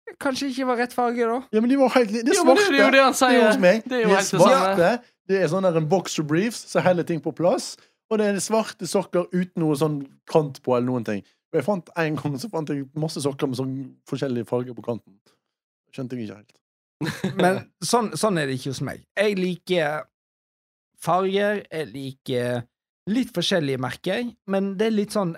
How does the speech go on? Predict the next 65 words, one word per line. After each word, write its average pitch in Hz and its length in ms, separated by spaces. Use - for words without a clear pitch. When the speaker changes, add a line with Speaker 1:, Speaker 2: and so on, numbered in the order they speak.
Speaker 1:
jeg, 180 320
jeg, 160 140
når 185 140
jeg 196 160
går 190 180
og 147 60
så 160 100
ser 170 320
på 131 220
undertøy, 135 340
så - 160
er 170 60
det 151 80
sånn, 147 160
hvis 151 160
jeg 175 100
står 185 220
Speaker 2:
Du 131 80
Speaker 1:
foran 147 240
en 147 60
Speaker 2:
koser 131 240
du 117 100
deg 107 100
skikkelig? 113 460
Speaker 1:
Jeg - 140
f-, - 140
jeg 254 140
ser 202 340
at 170 100
det 175 200
er 185 40
visse 202 360
boksere 160 480
som 156 160
snakker - 500
til 147 160
meg. 185 260
Speaker 2:
Mm. 113 200
Speaker 1:
Det 190 80
er - 20
liksom, 196 300
det 190 100
er 190 60
meg, 180 320
Speaker 3:
Ingen 107 220
Speaker 1:
og 98 80
Speaker 3:
har 95 100
snakket 98 420
til 82 120
deg. 80 140
Speaker 1:
Jo, 190 120
vet 202 160
du 185 100
hva, 202 80
det, 202 140
det 214 80
er 185 80
sånn, 202 160
jeg 190 160
kjenner 196 320
at - 160
den 160 340
skal - 220
jeg 135 80
ha, 170 140